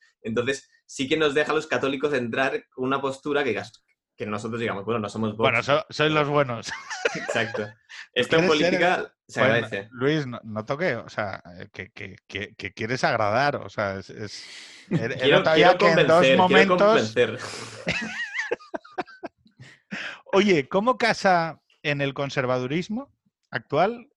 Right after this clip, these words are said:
Speaker 2: y que aquí en, en España podría estar identificado parcialmente con Vox,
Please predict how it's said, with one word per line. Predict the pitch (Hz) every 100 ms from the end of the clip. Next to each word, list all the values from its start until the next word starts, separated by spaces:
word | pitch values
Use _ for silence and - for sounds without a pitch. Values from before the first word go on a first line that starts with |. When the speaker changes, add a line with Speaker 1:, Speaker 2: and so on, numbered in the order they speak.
| _
Speaker 2:
y | 85 104
que | 98 107 104
aquí | 104 - 131 127
en, | 120 107 104 104 _ _ _ _ -
en | 117
España | 107 - 127 123 117 113 104
podría | - 107 104 110
estar | 107 - 113
identificado | 107 107 101 95 101 110 107 101
parcialmente | 104 - 104 104 101 101
con | 104 98 95 95
Vox, | 147 - -